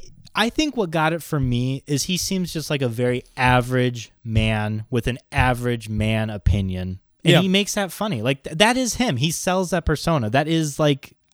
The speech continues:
Speaker 1: I feel like he doesn't have a persona. A persona. I feel like that's just, like, how he is.
Speaker 2: Yeah. He seems like a lot of the people that I kinda grew up with a little bit. I don't know. There's
Speaker 1: Yes.
Speaker 2: a few things that I'm like, "Okay, that definitely reminds me of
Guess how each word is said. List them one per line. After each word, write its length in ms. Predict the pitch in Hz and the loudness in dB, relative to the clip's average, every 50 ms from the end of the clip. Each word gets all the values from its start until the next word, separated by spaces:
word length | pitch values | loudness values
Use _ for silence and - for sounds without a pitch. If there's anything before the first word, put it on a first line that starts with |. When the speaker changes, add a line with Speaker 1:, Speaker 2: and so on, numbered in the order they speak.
| _ _ - | _ _ -2
Speaker 1:
I 80 | 160 156 | 0 0
feel 160 | - 196 196 | 0 0 -2
like 120 | 196 170 | -2 -2
he 60 | - 156 | 0 0
doesn't 240 | 165 160 151 151 | 0 0 0 0
have 220 | 135 139 143 143 143 | -2 0 0 0 0
a 60 | 135 | -2
persona. 420 | - 135 - - 151 139 139 135 127 _ _ _ _ _ _ _ _ _ _ _ _ _ _ _ _ _ _ - - - | -4 -4 -6 -6 -8 -8 -10 -10 -12 _ _ _ _ _ _ _ _ _ _ _ _ _ _ _ _ _ _ -12 -8 -6
A 60 | - | -4
persona. 460 | - 160 - - 190 196 202 156 143 | -2 -2 0 2 4 4 4 4 4
I 120 | 139 147 - | 2 2 0
feel 160 | - 190 175 | 0 0 0
like 140 | 175 160 - | 0 0 0
that's 280 | 175 160 160 - - | -2 -2 -2 -4 -4
just, 220 | - 170 156 - - | -4 -4 -4 -2 -4
like, 200 | 156 135 - - - - - - - _ | -6 -6 -6 -8 -16 -20 -20 -20 -20 _
how 220 | - - 160 147 139 | -4 0 2 2 2
he 200 | 135 131 143 143 | 2 2 0 0
is. 140 | 110 170 | 0 0
Speaker 2:
Yeah. 240 | 156 139 127 117 107 - - - | -2 -2 -2 -2 -4 -6 -4 -2
He 120 | 165 196 | 0 2
seems 260 | - 254 254 254 220 | 4 4 4 4 6
like 120 | 226 208 196 | 4 4 4
a 60 | 190 | 4
lot 220 | 170 160 160 165 | 4 4 4 4
of 60 | 165 | 2
the 80 | 156 151 | 0 0
people 300 | - - 165 - - 147 | 0 0 0 2 2 2
that 160 | 131 131 - 104 | 2 0 0 -2
I 140 | 113 127 127 | -2 -4 -2
kinda 280 | - 156 143 127 123 | -2 -4 -4 -4 -4
grew 280 | 110 120 123 123 117 113 | -2 -2 0 0 0 0
up 160 | 113 - - | 0 -2 -4
with 180 | 117 107 - - | -8 -10 -8 -10
a 40 | 113 | -10
little 220 | 110 110 110 107 | -10 -10 -10 -10
bit. 260 | 101 110 104 101 - - _ _ - | -10 -10 -10 -10 -10 -14 _ _ -2
I 60 | 147 | 2
don't 100 | 160 165 151 | 2 4 4
know. 100 | 139 127 | 4 4
There's 240 | 135 156 160 180 202 | 2 2 4 4 4
Speaker 1:
Yes. 180 | 180 202 - | 4 4 2
Speaker 2:
a 40 | - | 0
few 180 | 165 180 185 175 | 2 2 2 2
things 400 | - - 170 165 156 151 131 135 | 2 2 2 2 2 0 0 0
that 160 | 135 127 120 | -2 0 0
I'm 240 | 123 127 123 123 123 | 0 -2 -2 -2 -4
like, 220 | 120 117 110 - | -4 -6 -6 -6
"Okay, 420 | 123 117 - 120 107 104 101 98 - _ _ - - - - - - - | -8 -8 -6 -6 -6 -6 -6 -8 -12 _ _ -20 -20 -20 -20 -10 -4 -2
that 160 | 156 151 131 | -2 0 2
definitely 440 | 147 139 139 - 135 123 117 110 107 | 2 2 2 0 -2 -6 -6 -6 -6
reminds 460 | 107 113 113 110 110 110 110 - - | -6 -6 -6 -4 -6 -6 -8 -8 -8
me 100 | 113 107 | -8 -8
of 120 | 104 - | -8 -10